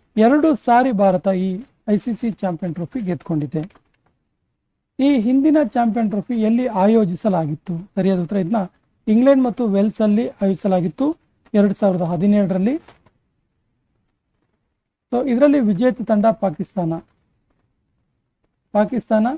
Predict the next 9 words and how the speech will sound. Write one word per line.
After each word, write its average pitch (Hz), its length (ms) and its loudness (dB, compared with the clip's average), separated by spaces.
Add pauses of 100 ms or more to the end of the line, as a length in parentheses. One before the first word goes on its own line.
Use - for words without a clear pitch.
(480)
ಫೈನಲ್ 254 340 0
ಪಂದ್ಯದಲ್ಲಿ 220 400 0
ಭಾರತವನ್ನ 196 640 0
ಸೋಲಿಸಿ 196 540 -4
ಈ 202 40 0
ಪಂದ್ಯವನ್ನ, 185 480 -2 (520)
ಈ 214 60 0
ಟ್ರೋಫಿಯನ್ನ 214 500 2
ಗೆದ್ಕೊಂಡಿತ್ತು. 170 1000 -4